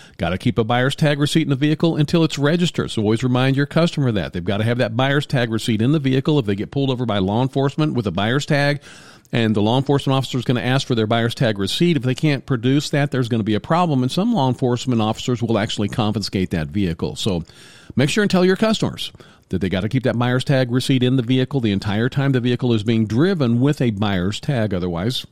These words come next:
they get pulled over, they're gonna have a problem, okay? If a tag is stolen or lost, a replacement is reprinted with the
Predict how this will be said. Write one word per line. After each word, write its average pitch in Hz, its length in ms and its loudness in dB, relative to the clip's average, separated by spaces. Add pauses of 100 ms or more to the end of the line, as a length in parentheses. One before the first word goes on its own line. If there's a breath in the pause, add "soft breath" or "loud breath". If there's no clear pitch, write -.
(260)
they 101 100 -8
get 101 160 -6
pulled 110 180 -4
over, 135 140 -4
they're 147 120 -4
gonna 95 120 -2
have 98 100 -2
a 113 80 -2
problem, 147 400 -4 (140)
okay? 104 280 0 (920 loud breath)
If 139 80 0
a - 40 -4
tag 175 260 0
is 190 60 0
stolen 160 300 2
or 185 80 4
lost, 101 400 0 (340 loud breath)
a - 60 0
replacement 147 460 0
is 120 100 -2
reprinted 127 420 0
with 117 160 0
the 117 140 -4